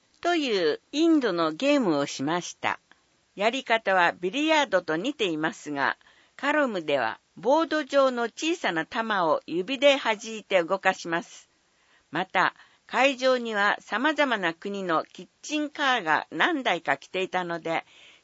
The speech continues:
昼食にブラジルの大きくて美味しいチーズバーガーを食べました。このフェスティバルは年に一回あるので、機会があれば行ってください。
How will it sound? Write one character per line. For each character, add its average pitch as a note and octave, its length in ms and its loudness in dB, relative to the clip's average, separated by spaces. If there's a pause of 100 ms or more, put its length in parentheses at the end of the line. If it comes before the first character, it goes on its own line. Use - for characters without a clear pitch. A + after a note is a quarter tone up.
(100)
昼 C4+ 160 -2
食 B3 320 -4
に G3+ 260 -8 (180)
ブ F#3 80 -8
ラ D4 180 2
ジ D4+ 140 -6
ル C#4 100 -6
の C4+ 220 -2
大 D4 240 2
き - 180 -16
く - 140 -8
て D#3+ 320 0
美 F3 60 0 (100)
味 D4 40 -6
し C#4 280 -6
い A3+ 80 -14
チ - 240 -12
ー C4 80 -10
ズ C4 160 -6
バ B3+ 260 4
ー - 20 -20
ガ E3+ 180 4
ー C#3 80 6
を C#3 80 4
食 - 200 -4
べ F3 100 0
ま F3+ 140 -2
し - 160 -14
た。 E3 220 2 (800)
こ F#3+ 140 -2
の B3 140 0
フ - 120 0
ェ - 80 4
ス - 60 -10
テ - 120 -10
ィ - 40 -4
バ F3+ 120 4
ル D#3+ 120 -2
は C#3+ 240 4 (320)
年 C4 320 0
に F3+ 200 -6
一 D#3 120 -6 (100)
回 C4+ 380 0
あ A3 100 2
る G3 100 -8
の D#3 160 -4
で、 D#3 220 0 (160)
機 - 80 -18
会 B3+ 280 0
が A#3+ 180 2
あ A#3+ 80 2
れ A#3 120 -4
ば D#3+ 140 0
行 B2+ 160 -8
っ - 20 -20
て A3 140 -2
く - 80 -12
だ A#3 160 2
さ A3 240 0
い。 F#3+ 140 -10